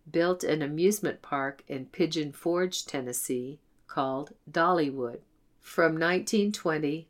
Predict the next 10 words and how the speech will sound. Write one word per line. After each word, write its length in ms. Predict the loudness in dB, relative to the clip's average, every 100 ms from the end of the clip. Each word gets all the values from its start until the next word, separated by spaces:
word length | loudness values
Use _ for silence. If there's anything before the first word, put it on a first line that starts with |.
| -6
to 120 | -2
nineteen 600 | 0 0 0 0 -2 -2
thirty-three, 800 | 2 4 4 0 0 0 -2 -10 _ _ _ _ 2
alcohol 720 | 2 4 2 2 0 0 -2
was 200 | -4 -2
banned 520 | 2 4 4 0 -4
in 220 | -6 -4
the 120 | -4
United 520 | -6 -4 -4 -2 -4 -4
States. 640 | -2 0 0 -4 -10